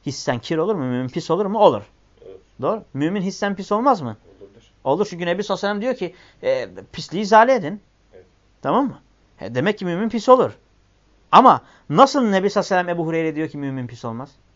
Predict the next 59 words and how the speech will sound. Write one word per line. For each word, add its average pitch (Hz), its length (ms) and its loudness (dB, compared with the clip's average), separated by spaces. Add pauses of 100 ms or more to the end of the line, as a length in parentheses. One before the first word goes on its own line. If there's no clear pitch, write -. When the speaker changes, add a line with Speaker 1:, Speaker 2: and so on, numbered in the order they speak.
(960)
Speaker 1:
Şimdi 214 120 -8
öyle 240 100 -2
hadisi 196 340 0
baştan 185 300 0
alalım. 110 240 -4
Şimdi 190 180 -8
hadiste 196 300 -2
ne 190 120 -4
diyor? 110 200 -6 (380)
Bir 214 60 -2
gün 202 100 -2
Nebi 196 160 -2
sallallahu 190 240 -4
aleyhi 190 100 -6
ve - 40 -18
sellem, 151 200 0
şey, 131 120 0
e, 127 100 -2
Ebu 175 160 -2
Hureyre 185 200 0
radıyallahu 151 360 -2
anh 143 80 -4
Medine 151 240 -4
sokaklarında 160 540 -2
dolaşıyor 110 340 -4
cünüp. 120 220 -6 (640)
Diyor 247 120 2
ki 196 120 -2
Nebi 214 200 0
sallallahu 180 220 -2
aleyhi 220 140 -2
ve 220 40 0
sellem'i 190 60 -4
gördüm. 165 440 2 (260)
Utandım 139 560 -2
ona 151 240 0
bu 131 80 -2
halimle 120 260 0
yaklaşmaya. 104 580 -10
Yani 131 240 -4 (320)
yolunu 214 340 4
değiştiriyor 185 400 -2
gidiyor. 113 300 -6 (840)
Nebi 170 160 -2
sallallahu - 0 -
aleyhi - 40 -12
ve - 40 -16
sellem 196 180 -6
tabi 196 180 -2
bunu 170 160 -6
görüyor. 110 240 -2
Gidiyor 151 340 -4
guslediyor 139 400 -6
geliyor. 110 260 -6
Nebi 143 160 -8
sallallahu 170 320 -14
aleyhi 175 140 -14
ve - 60 -20
sellem - 0 -